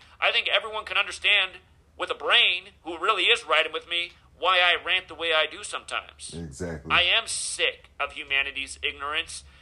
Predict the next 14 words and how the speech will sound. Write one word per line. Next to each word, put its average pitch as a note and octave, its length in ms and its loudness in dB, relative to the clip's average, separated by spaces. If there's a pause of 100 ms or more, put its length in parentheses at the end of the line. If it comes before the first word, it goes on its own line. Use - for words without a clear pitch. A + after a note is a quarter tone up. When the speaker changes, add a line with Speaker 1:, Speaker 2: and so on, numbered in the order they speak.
(140)
Speaker 1:
and, D3+ 180 0
and D#3+ 220 -4
them D#3 260 -8
just C3+ 220 -14
marching E3 340 -4
along D#3+ 360 0
to D3+ 60 -8
the D#3 60 -4
mind D#3+ 360 0
control E3 300 -8
programming D#3+ 640 -2
day D3+ 240 2
after D#3 240 -2
day. D3+ 380 -2